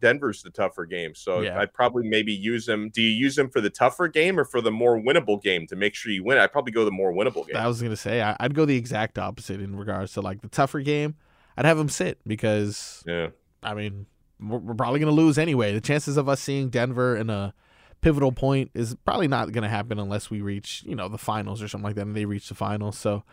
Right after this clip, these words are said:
Speaker 2: I could take a loss to Denver. Not that, you know, Utah's not in our conference, so it's not like it aff-, uh,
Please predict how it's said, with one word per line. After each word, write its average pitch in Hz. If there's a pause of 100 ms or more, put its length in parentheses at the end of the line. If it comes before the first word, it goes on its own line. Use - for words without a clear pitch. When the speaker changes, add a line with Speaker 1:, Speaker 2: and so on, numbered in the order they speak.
(220)
Speaker 2:
I 175
could 196
take 175
a 165
loss 123
to 127
Denver. 117 (400)
Not 175
that, 160
you 175
know, 123
Utah's 127
not 117
in 110
our 107
conference, 107
so 110
it's 101
not 101
like 104
it 104
aff-, -
uh, 101